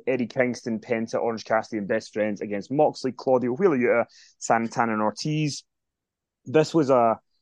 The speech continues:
a difficult match to watch live because you didn't really see a lot of the stuff. You saw the stuff that was in the ring,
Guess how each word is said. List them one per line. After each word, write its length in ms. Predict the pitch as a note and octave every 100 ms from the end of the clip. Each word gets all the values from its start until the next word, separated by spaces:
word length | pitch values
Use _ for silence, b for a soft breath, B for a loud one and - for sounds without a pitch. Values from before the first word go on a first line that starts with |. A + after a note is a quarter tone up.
| _ _ _ _ _ _ _
a 60 | C#3+
difficult 540 | C3 A3+ - C4+ B3
match 240 | G3 F#3 -
to 100 | D#3
watch 260 | D#3 -
live 640 | C3 C#3 B2+ F2 F2 B2+ -
because 180 | C#3 C3
you 80 | A#2+
didn't 220 | E3+ -
really 240 | D3 D#3 C#3
see 300 | - D#3 D#3+
a 80 |
lot 160 | C3 G#2+
of 60 | -
the 60 |
stuff. 520 | - F#2 - - - - -
You 100 | A#2+
saw 440 | - C3+ C3 B2 -
the 80 | -
stuff 220 | - D3+
that 80 | A#2+
was 100 | A2
in 80 | G#2+
the 80 |
ring, 460 | A2+ C#3+ D3 C#3+